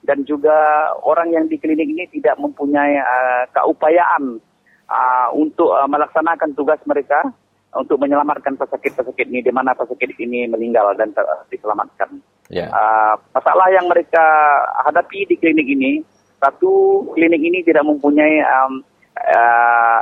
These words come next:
Speaker 1: elektrik dua puluh empat jam.
Speaker 2: Ya.
Speaker 1: Kedua, kemudahan-kemudahan, kebanyakan kemudahan menggunakan, uh,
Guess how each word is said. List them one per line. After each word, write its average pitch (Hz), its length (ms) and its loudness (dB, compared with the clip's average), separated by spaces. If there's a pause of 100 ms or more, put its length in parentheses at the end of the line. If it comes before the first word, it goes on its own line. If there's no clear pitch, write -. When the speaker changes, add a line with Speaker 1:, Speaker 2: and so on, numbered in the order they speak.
Speaker 1:
elektrik 156 480 0
dua 139 160 0
puluh 131 240 0
empat 131 160 -2
jam. 135 320 0 (240)
Speaker 2:
Ya. 90 320 2
Speaker 1:
Kedua, 180 640 2 (800)
kemudahan-kemudahan, 165 1040 0 (480)
kebanyakan 156 480 -2
kemudahan 151 480 0
menggunakan, 143 640 0
uh, 127 640 0